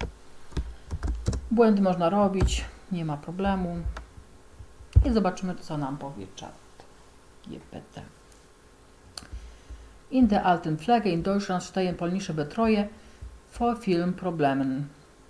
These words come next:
Może dam Wam tak, żebyście widzieli też ten polski tekst. Okej.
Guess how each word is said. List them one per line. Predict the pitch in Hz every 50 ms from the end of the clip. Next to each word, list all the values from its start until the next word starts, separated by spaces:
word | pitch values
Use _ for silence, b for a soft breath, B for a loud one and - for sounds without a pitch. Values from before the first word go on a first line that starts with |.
| - - - - - - - - - - - - -
Może | - 175 170 165 160 160
dam | - - 180 170 156
Wam | 151 151 156
tak, | - 160 160
żebyście | 151 - - - -
widzieli | 143 139 - 139 135
też | - 139 117 -
ten | - - 127
polski | - - - 220 220 214 - 185 185 185
tekst. | - 180 170 170 - - - - - - - - - - - - - - - - - - - - - - - - - - - - - - - - - - - - - - - - - - - - - - - - - - - - - - - - - - - - - - - - - - - - - - - - - - - -
Okej. | - - - 208 220 233 233 226